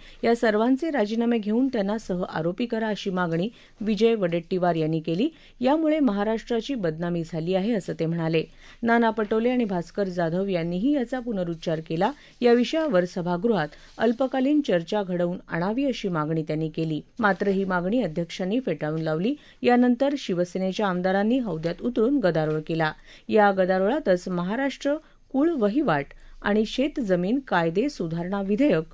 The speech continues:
मांडण्यात आलं. भोंदूबाबा अशोक खरात याच्यावर काल रात्री नाशिकच्या सरकारवाडा पोलिसांनी तिसरा गुन्हा दाखल केला. एका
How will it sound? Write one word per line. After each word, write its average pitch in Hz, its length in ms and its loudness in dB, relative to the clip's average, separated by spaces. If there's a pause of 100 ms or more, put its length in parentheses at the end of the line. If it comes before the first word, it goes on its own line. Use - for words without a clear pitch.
(160)
मांडण्यात 160 440 0
आलं. 156 220 -2 (240)
भोंदूबाबा 277 600 6 (100)
अशोक 233 300 -2 (100)
खरात 208 340 2
याच्यावर 233 440 2
काल 180 280 4
रात्री 180 360 0
नाशिकच्या 175 760 -2
सरकारवाडा 233 800 0
पोलिसांनी 208 580 0 (100)
तिसरा 226 320 -2
गुन्हा 175 300 -2
दाखल 156 360 -4
केला. 156 240 -2 (460)
एका 190 380 2